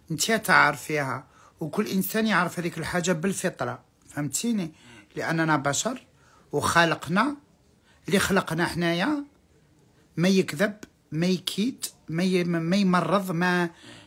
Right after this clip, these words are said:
فيه غير الطيبة وال-، <coughs> الصفات الجميلة. وعطاه حاجة في واحد الدنيا، واحد القانون ميتافيزيقي. الخير دايمًا ينتصر على الشر،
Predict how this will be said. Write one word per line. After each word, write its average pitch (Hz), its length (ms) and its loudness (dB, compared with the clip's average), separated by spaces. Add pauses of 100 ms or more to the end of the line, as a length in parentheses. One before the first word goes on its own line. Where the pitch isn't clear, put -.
فيه 180 220 0
غير 208 220 2
الطيبة 180 500 0
وال-، 143 440 -2 (680)
<coughs> - 340 0
الصفات 196 540 0
الجميلة. 139 600 -4 (640)
وعطاه 156 360 4
حاجة 185 340 2
في - 160 -4
واحد 131 220 -6
الدنيا، 135 400 -6
واحد 143 280 -6
القانون 143 720 0 (420)
ميتافيزيقي. 160 1080 0 (2500)
الخير 190 360 0
دايمًا 196 300 4
ينتصر 156 600 0
على 135 220 0
الشر، 170 340 -2